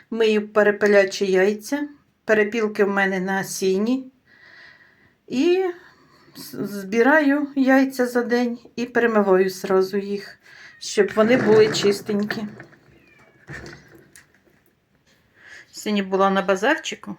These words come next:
купила ось молока. В кіоскі купила дріжджі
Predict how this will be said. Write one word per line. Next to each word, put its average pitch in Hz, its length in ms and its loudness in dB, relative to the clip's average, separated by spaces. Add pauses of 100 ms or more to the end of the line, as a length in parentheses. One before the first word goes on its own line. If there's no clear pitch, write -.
(120)
купила 196 360 0
ось 180 200 -2
молока. 190 520 -6 (2500)
В - 20 -20
кіоскі 208 640 -2
купила 202 540 0
дріжджі 262 680 0